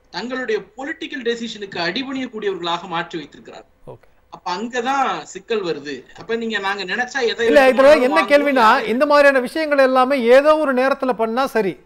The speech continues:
Speaker 2: Election நேரம் மக்கள் எல்லாம் கவனிச்சுக்கிட்டு இருக்கிறாங்க, இது நமக்கு backfire ஆயிராதா அப்படிங்கிற ஒரு சிந்தனை கூட அவங்களுக்கு இருக்காது அப்படிங்கிற ஒரு கேள்வி வைக்க வேண்டியது இருக்குல்ல?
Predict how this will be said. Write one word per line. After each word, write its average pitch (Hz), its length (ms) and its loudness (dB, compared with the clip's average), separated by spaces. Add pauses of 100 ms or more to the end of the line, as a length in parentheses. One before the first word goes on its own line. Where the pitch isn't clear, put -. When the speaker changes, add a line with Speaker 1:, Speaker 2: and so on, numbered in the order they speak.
(120)
Speaker 2:
Election 285 400 -2
நேரம் 226 540 -2
மக்கள் 294 260 -2
எல்லாம் 262 240 0
கவனிச்சுக்கிட்டு 233 320 -2
இருக்கிறாங்க, 196 640 -2 (260)
இது 226 200 -4
நமக்கு 294 280 2
backfire 294 540 2
ஆயிராதா 269 760 4
அப்படிங்கிற 277 440 0
ஒரு 269 100 -2
சிந்தனை 302 380 -2
கூட 302 180 2
அவங்களுக்கு 262 460 4
இருக்காது 254 320 0
அப்படிங்கிற 247 320 0
ஒரு 220 140 0
கேள்வி 247 180 -2
வைக்க 233 180 -2
வேண்டியது 190 260 -4
இருக்குல்ல? 214 340 -8